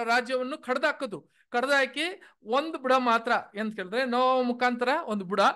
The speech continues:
ಅವ್ರ ಮುಖಾಂತರ ಎಬಿನಿ ಅಂತ ಹೇಳಿದ್ರೆ, ಅವ್ರು ಕೊಟ್ಟಿರುವ ಒಡಂಬಡಿಕೆ, ಆಶೀರ್ವಾದ ಎಲ್ಲ ಕೊಟ್ಟು, ಇಲ್-, ಆದ್ರೆ ನನ್ನ ರಾಜ್ಯ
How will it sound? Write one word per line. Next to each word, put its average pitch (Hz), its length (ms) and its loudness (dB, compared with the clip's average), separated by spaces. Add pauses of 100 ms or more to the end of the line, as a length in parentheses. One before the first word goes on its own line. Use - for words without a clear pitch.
(220)
ಅವ್ರ 302 240 4
ಮುಖಾಂತರ 269 380 -2
ಎಬಿನಿ 220 400 -4
ಅಂತ 185 160 -6
ಹೇಳಿದ್ರೆ, 175 580 -2
ಅವ್ರು 214 200 4
ಕೊಟ್ಟಿರುವ 220 360 -2
ಒಡಂಬಡಿಕೆ, 180 600 0
ಆಶೀರ್ವಾದ 202 640 2
ಎಲ್ಲ 202 340 0
ಕೊಟ್ಟು, 269 840 0 (300)
ಇಲ್-, 254 360 2
ಆದ್ರೆ 247 460 4
ನನ್ನ 277 300 2
ರಾಜ್ಯ 302 300 2